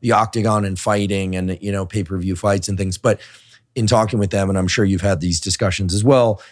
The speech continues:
th-, they are very much interested in the health and longevity of their fighters. They are also interested in the health and longevity of their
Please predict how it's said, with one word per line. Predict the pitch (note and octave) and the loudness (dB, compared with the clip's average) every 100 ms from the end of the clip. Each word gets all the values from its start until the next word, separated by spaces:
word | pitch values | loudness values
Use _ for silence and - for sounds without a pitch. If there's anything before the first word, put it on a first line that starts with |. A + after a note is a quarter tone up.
| _ - | _ -8
th-, | C3 - _ D2 _ | -6 -6 _ -20 _
they | G2 A#2 | 0 2
are | A#2+ C3+ A#2 | 4 2 2
very | A2 G#2+ | 2 2
much | G2+ G2 | 0 -2
interested | G#2+ G2 G2 A2+ F#2+ | -4 -4 -6 -6 -6
in | F#2 | -6
the | E2+ F#2+ | -4 0
health | F#2+ F2 | 0 -2
and | G#2+ | -6
longevity | F#2 F2+ F2 G2 E2+ F2+ | -4 -4 -4 -6 -4 -6
of | D#2+ | -6
their | F2 E2+ A#2 | -8 -2 0
fighters. | A#2 G2 E2+ - _ _ _ _ _ _ _ | 2 0 -2 -6 _ _ _ _ _ _ _
They | G2 G#2 | -6 0
are | G2 G2 - | 0 0 0
also | D3+ F3+ - G#2+ F#2+ | 2 2 2 -2 -2
interested | F#2 G2 - G#2+ F#2+ E2+ | -4 -6 -6 -6 -6 -8
in | - G2 F#2 | -6 -4 -2
the | |
health | F2+ G2 B2 A#2 | -2 0 0 0
and | G2+ | -2
longevity | F#2+ F#2 G#2 G2 F#2+ | -2 0 0 0 0
of | |
their | F#2 | 0